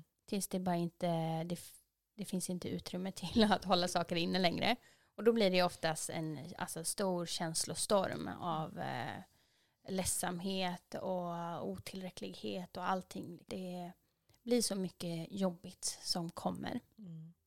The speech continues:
Speaker 2: Lite av pannkaka kan man säga.
Speaker 1: Ja, det blir en, eh, redig smäll,
Speaker 2: Mm.
Speaker 1: kan man också säga.
Speaker 2: Mm.
Speaker 1: Det är skitjobbigt. Så att nu försöker jag en ny strategi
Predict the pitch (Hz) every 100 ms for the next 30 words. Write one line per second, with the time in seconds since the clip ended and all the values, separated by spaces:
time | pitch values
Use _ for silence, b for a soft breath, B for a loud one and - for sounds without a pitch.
0 | - - 233 - 185 170 - 175 - 160
1 | - - 208 190 202 240 302 330 302 226
2 | 220 220 247 - 233 - 226 233 180 190
3 | - 302 240 - 226 B B - 190 175
4 | 214 - 233 220 220 - - - 226 -
5 | - 214 220 214 B B B - 240 240
6 | 226 - 262 - - - _ - 233 202
7 | 190 262 285 - - b b _ - 220
8 | 240 254 269 277 277 - _ 269 254 208
9 | 180 - - 226 - 220 208 - - -
10 | - - - -